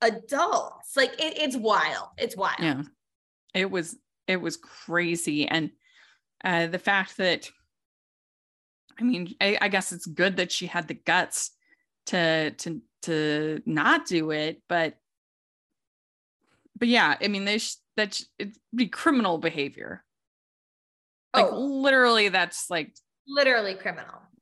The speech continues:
Speaker 2: it, <laughs> like, it's
Speaker 1: Wild.
Speaker 2: like, that's child pornography there.
Speaker 1: Yes.
Speaker 2: No
Speaker 1: Yes.
Speaker 2: question.
Speaker 1: No.
Speaker 2: And, and so,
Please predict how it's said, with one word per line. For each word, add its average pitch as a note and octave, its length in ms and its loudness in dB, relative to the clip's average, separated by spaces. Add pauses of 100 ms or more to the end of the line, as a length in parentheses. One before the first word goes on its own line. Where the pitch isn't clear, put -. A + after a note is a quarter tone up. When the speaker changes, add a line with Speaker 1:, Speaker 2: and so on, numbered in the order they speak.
(140)
Speaker 2:
it, G3 220 -10
<laughs> - 40 -12 (580)
like, - 300 -2 (800)
it's - 60 0
Speaker 1:
Wild. C4 100 4
Speaker 2:
like, B3 180 2 (220)
that's A#3+ 240 2
child A3 320 2
pornography D#3 840 -2
there. - 400 -8 (540)
Speaker 1:
Yes. F3+ 480 -6 (200)
Speaker 2:
No D4+ 160 4
Speaker 1:
Yes. A3 100 0
Speaker 2:
question. - 540 0 (600)
Speaker 1:
No. G#3 160 -4 (540)
Speaker 2:
And, G#3 440 4
and G3 280 2
so, F3+ 580 2